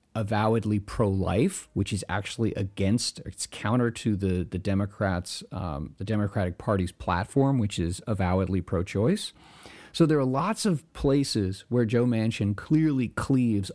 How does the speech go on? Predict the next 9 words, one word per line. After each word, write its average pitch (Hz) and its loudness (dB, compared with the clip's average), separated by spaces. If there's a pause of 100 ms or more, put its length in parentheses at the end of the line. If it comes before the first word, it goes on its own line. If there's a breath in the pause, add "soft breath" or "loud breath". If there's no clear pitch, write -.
away 104 0 (340 loud breath)
from 123 2
what 110 0 (360 soft breath)
is 117 0
promoted 120 2
to 113 0
be 98 2 (320 soft breath)
the 107 4
mainstream 104 2